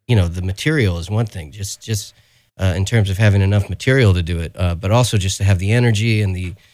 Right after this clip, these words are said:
uh, just the, the time and ability to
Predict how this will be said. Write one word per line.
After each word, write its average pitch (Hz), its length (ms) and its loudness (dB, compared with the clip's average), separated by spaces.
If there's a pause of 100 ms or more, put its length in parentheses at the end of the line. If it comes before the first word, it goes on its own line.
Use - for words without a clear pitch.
(340)
uh, 92 340 0 (180)
just - 300 -4
the, 90 180 -4 (760)
the 92 160 -8
time 110 480 4
and 90 460 -4
ability 95 500 0
to 76 160 -14